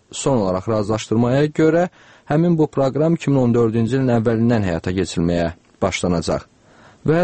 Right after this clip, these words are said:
sonda ixracdan da danışılır. İxracı stimulaşdıra, iş yerləri yarada,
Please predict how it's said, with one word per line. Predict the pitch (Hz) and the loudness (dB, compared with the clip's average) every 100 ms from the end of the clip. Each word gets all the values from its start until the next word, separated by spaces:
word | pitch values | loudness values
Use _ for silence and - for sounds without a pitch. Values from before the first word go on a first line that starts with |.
| 175 | 0
sonda | 170 170 185 | 0 2 0
ixracdan | - 165 165 190 185 | 0 -2 0 0 2
da | 151 | 2
danışılır. | 151 143 - 175 190 | 0 -2 -2 0 0
İxracı | - 123 123 135 | -2 -2 0 -4
stimulaşdıra, | - 123 113 113 - 131 147 | 0 0 0 -2 -2 -2 0
iş | - | 0
yerləri | 117 104 98 107 | 0 2 2 2
yarada, | 113 120 147 | 2 0 -2